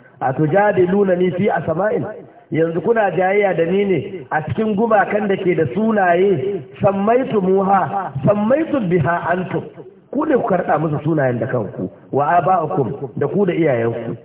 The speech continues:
Ai asnaman ta'budunaha, gumaka da kuke bauta ma yanzu da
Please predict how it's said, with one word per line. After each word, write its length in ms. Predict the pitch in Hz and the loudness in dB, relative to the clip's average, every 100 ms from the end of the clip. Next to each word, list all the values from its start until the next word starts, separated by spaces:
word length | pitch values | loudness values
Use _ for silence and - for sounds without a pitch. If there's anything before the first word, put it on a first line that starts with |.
| - - | -20 -6
Ai 140 | 160 214 | 0 0
asnaman 680 | - 180 175 196 226 202 170 | 0 -2 0 2 2 2 0
ta'budunaha, 1000 | 135 139 160 139 170 156 151 156 - - - | -2 -2 -2 0 0 -2 -2 -4 -8 -16 -6
gumaka 420 | 165 202 165 180 | -2 0 0 0
da 80 | 165 | -2
kuke 240 | 156 165 | -2 -2
bauta 300 | 147 165 160 | -2 -2 0
ma 100 | 151 | 0
yanzu 180 | 151 | -2
da 60 | 151 | -2